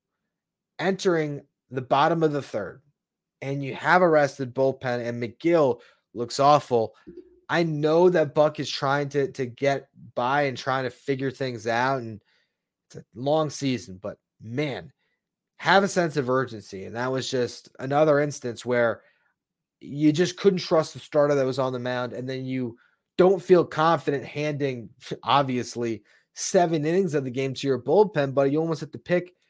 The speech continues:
to the lesser of the two e-, evils. It was clear from jump today that Tyler McGill did not have it, and unfortunately, more often than not, that's been the case this season. So, if it was me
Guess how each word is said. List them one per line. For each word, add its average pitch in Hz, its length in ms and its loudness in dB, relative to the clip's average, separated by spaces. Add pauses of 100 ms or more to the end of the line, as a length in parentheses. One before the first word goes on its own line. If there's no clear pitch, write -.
(200)
to 160 100 -4
the 156 80 0
lesser 151 300 2
of 147 80 -4
the 143 80 -4
two 147 240 -4
e-, 147 100 -4
evils. 151 460 -2
It 160 100 4
was 180 180 6
clear 226 440 2
from 165 380 -4 (280)
jump 156 440 -2
today 117 280 -2
that 104 140 -10
Tyler 143 320 0
McGill 127 460 -6
did 131 200 -4
not 131 240 -4
have 110 240 -4
it, 113 80 -4
and 113 100 -8
unfortunately, 143 520 -4
more 127 140 -2
often 123 240 -2
than 113 120 -8
not, 113 260 -4 (320)
that's 127 160 -2
been 143 120 -4
the 127 60 -4
case 113 300 -4
this - 180 -10
season. - 320 -16
So, 117 360 0 (220)
if - 60 -8
it 151 60 0
was 139 200 -2
me 190 300 2